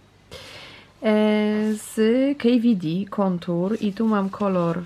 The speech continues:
Light, mm, Light Duo. I ja, słuchajcie, chciałam ten produkt, odkąd skończyłam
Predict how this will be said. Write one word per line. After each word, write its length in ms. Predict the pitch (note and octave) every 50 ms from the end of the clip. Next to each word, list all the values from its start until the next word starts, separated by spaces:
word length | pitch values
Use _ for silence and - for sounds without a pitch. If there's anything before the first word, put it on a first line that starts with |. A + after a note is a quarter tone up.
| - -
Light, 600 | F#3 F3+ F#3 F#3 F3 E3+ F#3 A#3 B3 - - - - - - - -
mm, 760 | F#3 F3+ F3+ F3+ F3+ F3+ F3+ F3+ F3+ F3+ F3+ F3+ F3+ F3 F3+ F#3+
Light 240 | F#3+ F#3 F3 E3+ E3+
Duo. 400 | F3+ F3+ F3 E3+ E3+ F3+ A3+ A#3+ - - - - - - - - - -
I 40 | G3+
ja, 140 | G#3+ G#3 G3+
słuchajcie, 440 | G3+ G#3 F#3 F#3+ F#3+ F#3+ F#3+ G#3+
chciałam 360 | F#3+ - - A3 G3+ G3+ G3+ F#3+
ten 200 | G3+ G3 G3 G3
produkt, 420 | - F#3+ F3+ F3 G3 G3 G#3+ -
odkąd 440 | - - C4 - - B3+ B3 A#3+ A3+
skończyłam 880 | - - - A3+ G#3 G3+ F#3+ - A#3 A3+ A3 G#3+ G#3+ G#3+ G#3+ G#3+ G#3+ A3